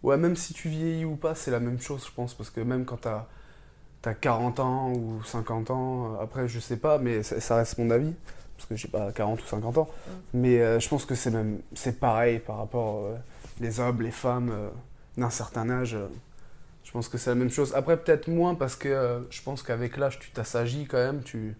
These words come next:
Speaker 1: tu gagnes en mato-, en maturité, normalement. Ça ex-, je, je pense que ça existe quand même, enfin, c'est sûr, ça existe quand même, tu vois. Je reste quand même là-dessus. C'est vraiment dans des cas particuliers, des exceptions, euh, que t'as ver-, t'as vécu certaines choses, euh, avec la personne qui fait que,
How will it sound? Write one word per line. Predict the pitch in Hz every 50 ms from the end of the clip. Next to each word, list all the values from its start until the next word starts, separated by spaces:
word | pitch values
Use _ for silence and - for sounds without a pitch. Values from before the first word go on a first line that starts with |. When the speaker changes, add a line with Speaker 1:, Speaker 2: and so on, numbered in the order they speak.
| - - -
Speaker 1:
tu | - - -
gagnes | 123 127 123 120 120
en | 117 117
mato-, | 117 117 113 - 117 110 -
en | - 120 117
maturité, | 120 120 117 117 - 117 117 117 - - 190
normalement. | 175 156 143 135 139 156 175 196 240 - - - - - -
Ça | - - - 131
ex-, | 135 135 123 - - -
je, | 131
je | 127 - -
pense | 160 151 147 -
que | -
ça | - - 110
existe | 117 117 113 110 - -
quand | - 117
même, | 110
enfin, | 110 - 110
c'est | - -
sûr, | 104 - - 139 -
ça | - 113
existe | 110 117 113 110 - -
quand | 131
même, | 135 131 123 117
tu | - 117
vois. | 123 - - - - - - - - - - - - -
Je | - 127 117
reste | 113 113 -
quand | - - 117
même | 117 117 117
là-dessus. | 117 110 - - 123 123 - - - - - -
C'est | - - - 160
vraiment | 160 170 202 226
dans | 214 196
des | 175 160
cas | 156 165 151
particuliers, | - 151 123 - - - - 123 120 110 104 - - - - -
des | 139 135 127
exceptions, | 127 120 - - 120 123 - - 131 131
euh, | 131 127 127 127 127 123 120 113 107 107 101 - - - - - - - - -
que | - 123
t'as | - 143 135
ver-, | 139 127 117 - - - 143 -
t'as | - 143
vécu | 135 139 135 - 156 147
certaines | - - 139 123 - 143 135 127
choses, | - - 151 156 147 139 139
euh, | 131 123 120 117 120
avec | 117 123 120 123 -
la | 131 120
personne | - 131 117 - - - 151 156 147
qui | - - 123
fait | - 135 143 147
que, | - - 120 117